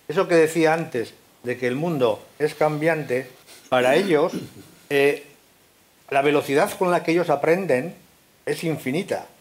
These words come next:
Cuando nosotros estudiábamos, cuando yo estudiaba en la carrera, pues desde luego, claro, de internet no podía, bueno, no podía hablar ni de calculadoras, tenía que hacer los cálculos en los exámenes con una regla de cálculo.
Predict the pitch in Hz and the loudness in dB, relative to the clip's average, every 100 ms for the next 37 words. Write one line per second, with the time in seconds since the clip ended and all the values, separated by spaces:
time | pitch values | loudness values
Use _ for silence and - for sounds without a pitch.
0 | _ _ _ _ _ - 113 107 104 107 | _ _ _ _ _ -12 -10 -10 -12 -6
1 | 165 160 139 156 - 139 170 147 156 180 | -4 -2 -6 -10 -4 0 2 2 0 -4
2 | 123 113 123 143 143 143 147 147 143 147 | -6 -6 -2 -2 -2 0 2 4 4 4
3 | - - - _ 143 143 143 139 151 165 | 0 -14 -20 _ -2 0 2 2 2 2
4 | 170 120 113 110 110 123 139 135 139 120 | -2 -8 -10 -8 -4 -4 -2 -2 -2 -4
5 | 117 110 113 127 135 139 139 117 113 135 | -8 -6 -4 -2 -2 -2 -2 -2 0 0
6 | 131 123 127 127 131 131 135 135 135 139 | 0 -4 -6 -2 0 0 0 -2 -2 -2
7 | 139 135 151 165 185 - - _ 127 139 | 2 4 4 4 2 -4 -20 _ -6 -4
8 | 135 135 135 135 131 139 127 131 131 - | -2 -2 -2 -4 -4 -4 -4 -2 -4 -8
9 | - _ - 131 135 131 151 147 123 123 | -20 _ -10 -6 -4 -2 -2 -2 -2 -6
10 | 127 135 139 143 139 143 170 165 180 196 | -4 -2 0 2 0 2 0 2 4 4
11 | 226 | 4